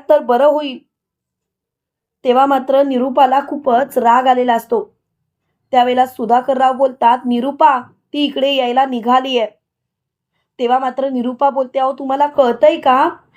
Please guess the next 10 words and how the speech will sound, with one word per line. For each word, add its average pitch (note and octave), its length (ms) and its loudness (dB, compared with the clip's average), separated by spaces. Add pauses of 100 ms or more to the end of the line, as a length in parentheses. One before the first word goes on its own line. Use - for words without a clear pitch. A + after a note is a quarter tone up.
(200)
हे D#4 240 0
दुःख D#4+ 380 -4
इतके D4+ 480 -2
वर्ष C#4+ 300 0
मी D4+ 240 0
सहन D4+ 400 -4
करतेच D#4 480 -2
आहे, D4 300 2 (400)
पण D4+ 120 2
आता C4+ 500 2